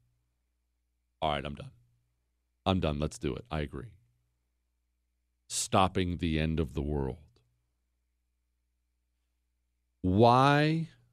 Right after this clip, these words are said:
was John F. Kennedy able to pull this off? Why? The big reason, why, why was Kennedy holding strong when others are pushing for this? Why was Kennedy doing the right thing here and the right thing there?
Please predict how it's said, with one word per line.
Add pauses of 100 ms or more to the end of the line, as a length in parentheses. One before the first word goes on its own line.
(140)
was
John
F.
Kennedy
able
to
pull
this
off? (1600)
Why? (1500)
The
big
reason,
why,
why
was
Kennedy (220)
holding
strong
when
others
are
pushing
for
this?
Why
was
Kennedy
doing
the
right
thing
here
and
the
right
thing
there?